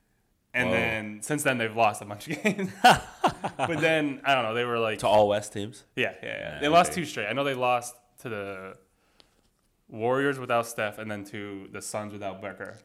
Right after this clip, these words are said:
Speaker 1: like, back-to-back
Speaker 2: <laughs> Yeah.
Speaker 1: games. But, um,
Speaker 2: But you can't, but th-, this is the thing. I mean, I love that he talks smack or something. You're giving the best people in the world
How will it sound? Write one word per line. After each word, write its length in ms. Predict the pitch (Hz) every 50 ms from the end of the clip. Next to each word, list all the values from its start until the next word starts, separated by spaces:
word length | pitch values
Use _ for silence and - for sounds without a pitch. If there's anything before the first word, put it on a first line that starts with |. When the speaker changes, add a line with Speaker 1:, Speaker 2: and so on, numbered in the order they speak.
| - 113 -
Speaker 1:
like, 180 | 110 202 156
back-to-back 460 | 110 107 107 107 107 107 107 104 104 101
Speaker 2:
<laughs> 40 |
Yeah. 220 | 104 92 92 90 82 78
Speaker 1:
games. 140 | 76 - - - - _ _ _ _ _ _ _ _ _
But, 180 | - 131 123 113
um, 440 | 110 107 104 95 92 95 95 98 95 -
Speaker 2:
But 100 | 170 165
you 140 | 127 120 120
can't, 360 | - - 233 233 233 226 - - - -
but 120 | - 190 202
th-, 120 | 233 262
this 100 | 285 269
is 60 | 240 214
the 60 | 175
thing. 240 | 170 160 117 95 - - - _ _ _ _ - _ _ _ _ _ _ - - _ _ -
I 60 | 185
mean, 180 | 208 214 185 -
I 120 | - 151
love 380 | 156 156 165 170 165 147 139 120 113 - 95 95 98 95 92 -
that 220 | - 113 123 117 113
he 60 | 110
talks 300 | - - 110 101 - -
smack 280 | - 110 104 113 113 -
or 60 | 127
something. 340 | 120 - 139 135 147 143 139 - _ _ _ _
You're 180 | - 143 165 214
giving 400 | 220 277 269 247 208 170 - - - _ _ -
the 180 | 113 117 110
best 460 | 104 92 95 104 110 156 175 - -
people 280 | - 160 156 - 139 131
in 60 | 120
the 80 | 107 95
world 420 | 87 92 98 98 104 135 - -